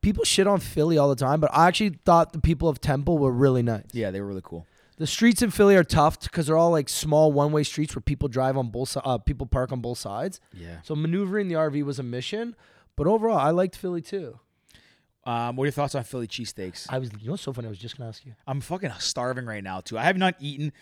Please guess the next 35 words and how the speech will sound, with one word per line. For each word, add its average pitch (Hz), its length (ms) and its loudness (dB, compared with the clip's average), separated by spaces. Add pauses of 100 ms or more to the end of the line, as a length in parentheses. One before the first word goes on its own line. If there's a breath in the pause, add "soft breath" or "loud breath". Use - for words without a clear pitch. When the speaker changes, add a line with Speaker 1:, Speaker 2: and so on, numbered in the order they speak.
(360 soft breath)
Speaker 2:
Uh, - 80 -2 (220)
just 196 200 0
gonna 226 140 0
go 180 80 2
on 156 100 6
record 143 240 4
here. 131 80 -4
I'm 139 120 -4
just - 200 -2
gonna 170 160 0
muster 151 280 0
the 143 40 0
strength 143 240 -2
not 131 140 -2
to 147 40 -6
get, 131 240 -4
like, 117 260 -8
cranky 139 360 -4
at 156 60 0
any 165 100 0
point 185 300 -2
'cause 135 100 -8
I 147 60 2
have 190 100 2
not 185 240 4
eaten 139 280 -8
at 113 80 -4
all 139 120 0
today. 82 300 -12
Speaker 1:
Yeah, 95 80 -16
that's 110 120 -20
crazy. 139 160 -6
Speaker 2:
Literally 185 180 4
not 170 140 4
li-, 131 200 -2